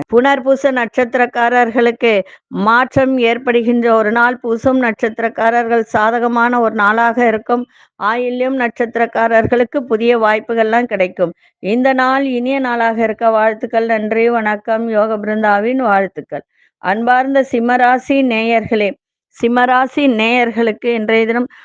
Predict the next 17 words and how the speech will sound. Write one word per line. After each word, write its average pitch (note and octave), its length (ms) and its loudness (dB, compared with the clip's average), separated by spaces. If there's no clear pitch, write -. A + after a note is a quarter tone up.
குடும்பத்தில் B3 580 0
இருந்து A#3+ 300 2
வந்த A#3+ 220 2
குழப்பங்கள்லாம் A#3 720 -2
விலகும். A#3 380 0
தடைபட்டு A#3 500 -4
போன A#3 220 0
சில A3 180 0
காரியங்கள்லாம் A3+ 840 -2
முடிவுக்கு B3+ 480 0
வரக்கூடிய A3+ 500 0
ஒரு G#3+ 220 2
தருணம். A3+ 420 0
அதே G#3 320 2
மாதிரி A#3 380 2
உறவுகள் C4 540 2
மத்தியில A#3 480 0